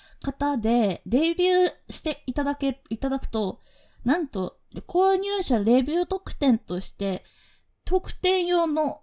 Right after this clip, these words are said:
僕の追加音声が、えーっと、送られます。送られますって合ってるよね。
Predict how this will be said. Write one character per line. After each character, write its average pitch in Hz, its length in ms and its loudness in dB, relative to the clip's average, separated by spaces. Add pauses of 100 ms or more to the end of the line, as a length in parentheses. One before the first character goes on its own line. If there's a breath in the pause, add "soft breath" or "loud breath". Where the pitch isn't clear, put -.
僕 254 440 0
の 160 260 -6 (180)
追 277 340 -4
加 254 280 -2
音 247 220 8
声 185 240 -2
が、 175 240 -8 (380)
え 196 40 2
ー 185 500 -2
っ - 20 -20 (120)
と、 185 300 -12
送 240 200 0
ら 240 80 4
れ 240 100 4
ま 214 180 0
す。 - 120 -12
送 - 160 -6
ら 285 100 2
れ 302 100 2
ま 330 120 -2
す - 280 -6
っ - 40 -20
て 180 100 -4
合 214 40 -2
っ - 60 -12
て - 100 -10
る 156 60 -10
よ - 60 -6
ね。 190 200 -6